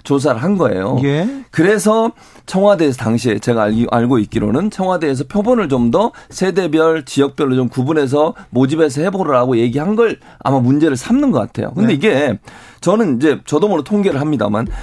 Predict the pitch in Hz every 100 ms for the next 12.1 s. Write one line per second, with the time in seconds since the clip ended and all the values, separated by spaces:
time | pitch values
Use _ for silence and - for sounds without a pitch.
0 | - - - 254 262 247 208 175 - 190
1 | 165 147 135 139 160 131 139 131 117 117
2 | 127 - 131 214 240 170 139 - 131 139
3 | 127 117 110 107 104 107 139 120 - 127
4 | - - 135 196 214 127 - - 175 208
5 | 196 160 170 233 233 214 175 170 123 -
6 | - 170 208 175 160 170 180 165 147 139
7 | 127 143 110 190 156 - - - 220 214
8 | 202 160 127 135 151 127 117 147 131 131
9 | 110 - 135 123 131 147 151 208 208 160
10 | 147 170 156 131 - 247 135 127 147 127
11 | 110 123 104 123 104 - 147 139 254 226